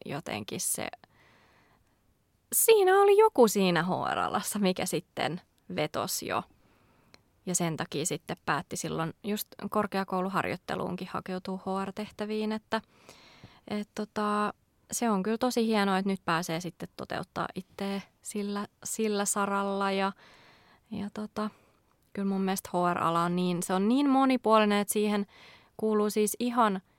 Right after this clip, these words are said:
työhyvinvoinnista kaikkiin osaamisen kehittämiseen, niin, niin se on niin laaja se kenttä, että sen takia se varmaan kans kiinnostaa.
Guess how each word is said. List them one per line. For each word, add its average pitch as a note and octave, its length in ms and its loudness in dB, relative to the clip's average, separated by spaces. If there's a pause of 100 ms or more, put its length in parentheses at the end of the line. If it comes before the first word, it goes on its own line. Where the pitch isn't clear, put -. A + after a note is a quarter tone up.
(300)
työhyvinvoinnista F3 1300 0 (1600)
kaikkiin D3+ 640 -2 (720)
osaamisen E3 560 0
kehittämiseen, C3+ 1000 -2
niin, F2+ 340 -8
niin E3+ 220 -6
se F3 100 -6
on E3 160 -4
niin F3 280 0
laaja F3+ 340 0
se - 160 -4
kenttä, - 440 -6
että - 140 -8
sen - 180 -6
takia - 280 -10
se G3+ 120 -10
varmaan G3+ 360 -6
kans G#3 240 -8
kiinnostaa. - 560 -8